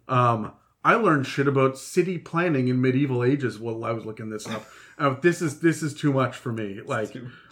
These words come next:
Speaker 1: it's interesting. I like knowing it. I'm never gonna use this shit
Speaker 2: Yeah.
Speaker 1: in D and D.
Speaker 2: Exactly.
Speaker 1: I'm just, I'm just doing it for my own sake at this point. So I like Waterdeep, definitely. I want to go in and visit it once and then move the fuck on.
Speaker 2: Yeah.
Speaker 1: Like, I want to acknowledge it in the Forgotten Realms.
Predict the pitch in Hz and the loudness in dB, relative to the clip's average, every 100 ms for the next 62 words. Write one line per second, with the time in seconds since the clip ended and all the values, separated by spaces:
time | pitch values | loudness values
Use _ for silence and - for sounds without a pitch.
0 | _ 202 196 226 262 262 - 139 151 143 | _ 0 2 2 2 0 0 0 0 2
1 | 233 233 135 151 208 139 113 107 - _ | 2 0 0 2 2 2 0 -6 -12 _
2 | _ - 233 233 233 214 208 214 185 185 | _ 0 2 2 2 2 6 6 6 4
3 | 170 180 151 160 127 131 160 165 139 147 | 4 2 4 2 0 2 2 2 2 2
4 | 139 135 131 117 113 127 120 - 185 202 | 4 2 2 0 0 -2 0 4 4 6
5 | 170 180 208 135 165 151 139 139 143 135 | 4 4 4 4 4 4 2 2 4 4
6 | 127 - _ - 147 110 113 107 110 - | 0 -6 _ -4 0 0 0 -4 -6 -8
7 | 104 101 - 120 113 - _ _ _ - | -10 -10 -6 -4 -4 -10 _ _ _ 0
8 | 185 226 214 156 165 156 160 139 127 120 | 4 4 2 2 4 4 2 -2 -4 0
9 | 139 160 175 175 185 185 _ _ _ _ | 2 2 0 0 -2 -4 _ _ _ _
10 | 139 165 180 175 175 170 156 143 135 127 | 0 2 2 0 0 2 4 4 2 -4
11 | _ _ - 143 156 165 160 127 127 139 | _ _ -2 2 4 4 4 2 2 2
12 | 143 127 120 135 151 120 107 101 101 95 | 0 0 0 -2 -2 -4 -6 -8 -10 -12
13 | 95 98 - 87 78 76 117 117 110 113 | -14 -16 -14 -14 -14 -10 0 2 2 0
14 | 156 175 151 123 123 131 156 147 170 165 | 2 4 4 2 2 2 2 2 -2 -2
15 | 156 156 156 170 160 156 185 | -6 -4 -2 -2 -2 -2 -6